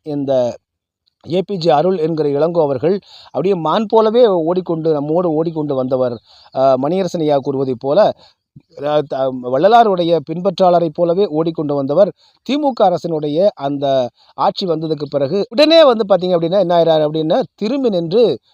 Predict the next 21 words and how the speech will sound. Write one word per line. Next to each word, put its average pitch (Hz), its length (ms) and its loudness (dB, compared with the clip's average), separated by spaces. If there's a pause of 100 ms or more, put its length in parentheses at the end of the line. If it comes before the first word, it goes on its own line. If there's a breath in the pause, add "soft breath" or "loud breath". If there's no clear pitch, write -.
(140)
அ, 139 80 -2
நம்முடைய 202 520 0
கழுத்தையே 175 420 -2
கடிக்கும் 151 360 -6
அளவிற்கு 135 400 -4
மாறி 139 300 0
நிற்கிறார் 135 440 -4 (100)
அப்படின்னு 117 160 -8
தான் 147 140 -2
பார்க்க 120 280 -6
முடியுது. 104 240 -10 (200)
ஆக 196 360 -2
எந்த 226 460 0
வள்ளலாருடைய 196 680 4
எழுத்தாவணத்தின்படி, 190 840 0 (360)
அ, 143 180 -6
தாம், 185 340 -2 (120)
அ, 147 140 -4
நீதிமன்றத்தில் 185 720 -2
ஆணை 156 300 -2
பெற்றோமோ 135 540 -4